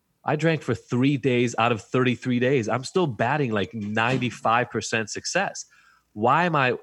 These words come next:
why is everybody making me feel like a failure? And so my goal, as you mentioned, with relationships or work or jobs, right? Any of these things, let's count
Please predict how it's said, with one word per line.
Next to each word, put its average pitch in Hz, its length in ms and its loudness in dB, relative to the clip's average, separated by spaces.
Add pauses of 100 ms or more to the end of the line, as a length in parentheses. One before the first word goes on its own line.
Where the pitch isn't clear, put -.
why 123 200 2
is 143 100 0
everybody 127 260 2
making 107 300 -2
me 101 100 -2
feel 101 180 -4
like 95 140 -2
a - 40 -18
failure? 101 640 0 (400)
And 98 120 -14
so 101 440 -2 (500)
my 120 300 0
goal, 107 520 0
as 120 240 0
you 123 60 -2
mentioned, 107 400 -2
with 95 140 -2 (560)
relationships 95 840 -6
or 107 180 0
work 120 600 -2
or 117 180 -2
jobs, 113 480 0
right? 107 240 0 (340)
Any 165 160 2
of 123 80 0
these 95 180 -4
things, 85 340 -8 (1120)
let's 131 300 -6
count - 380 -6